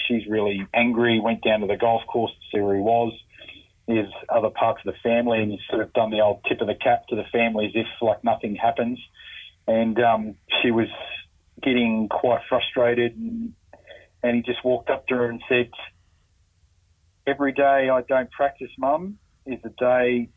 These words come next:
uh, longer it takes me for greatness." <laughs>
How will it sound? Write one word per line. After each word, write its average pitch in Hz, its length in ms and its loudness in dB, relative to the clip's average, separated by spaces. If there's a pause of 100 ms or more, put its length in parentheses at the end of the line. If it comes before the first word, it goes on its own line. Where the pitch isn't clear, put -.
(1040)
uh, 117 300 2
longer 113 400 0
it 104 60 -6 (120)
takes 113 220 -4
me 107 160 -10
for 113 80 -10
greatness." 107 440 -2 (1800)
<laughs> - 140 -10